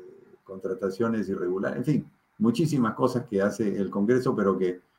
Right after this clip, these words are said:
en realidad no son nada al lado de las cosas que hace el Ejecutivo, el tema de corrupción o los nombramientos que hace.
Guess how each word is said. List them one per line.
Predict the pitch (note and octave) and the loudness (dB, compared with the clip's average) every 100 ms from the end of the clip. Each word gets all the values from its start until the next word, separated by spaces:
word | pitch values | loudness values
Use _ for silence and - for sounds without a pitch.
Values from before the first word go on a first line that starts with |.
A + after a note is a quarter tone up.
| _ - | _ 2
en | G#2+ | 8
realidad | A#2+ C#3 D#3 | 8 10 8
no | D#3 | 8
son | D3+ C#3+ | 8 8
nada | D#3 D3+ | 8 10
al | C3 | 8
lado | C3+ | 6
de | C3+ | 4
las | A#2 | 4
cosas | C3+ B2+ A#2+ | 2 2 2
que | A#2 | 2
hace | A#2 B2 | 2 2
el | G2 | 0
Ejecutivo, | F2+ F2 F#2 - D3+ A2 - - - - - - | -2 -6 -8 0 2 2 0 -10 -20 -18 -18 -20
el | - - | -18 -8
tema | G#2+ G#2+ | -4 -4
de | F2 | -6
corrupción | - - - - D3+ A2 - _ _ _ | -10 -18 -20 -8 -6 -6 -14 _ _ _
o | A#2 | 2
los | A2 | 4
nombramientos | G2+ G2 F#2+ A#2+ C3+ G#2 - | 4 4 4 4 4 0 0
que | B2 | 0
hace. | B2+ - | 0 -6